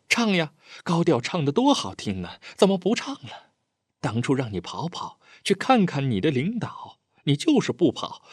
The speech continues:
怎么样？你的工作成绩起了作用了，你的才能起了作用了。这年头提升，不花钱能行吗？不听我的话，谁吃亏了？”樊姨放下口袋，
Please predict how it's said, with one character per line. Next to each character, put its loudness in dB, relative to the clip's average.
怎 0
么 0
样？ 0
你 -4
的 2
工 0
作 4
成 -4
绩 -2
起 2
了 6
作 4
用 2
了， -2
你 6
的 8
才 0
能 2
起 2
了 4
作 -2
用 0
了。 -8
这 -2
年 -6
头 -8
提 -8
升， -6
不 6
花 -2
钱 0
能 2
行 0
吗？ -6
不 -6
听 -2
我 -6
的 2
话， -8
谁 4
吃 2
亏 0
了？” -2
樊 2
姨 0
放 -2
下 -6
口 -10
袋， -12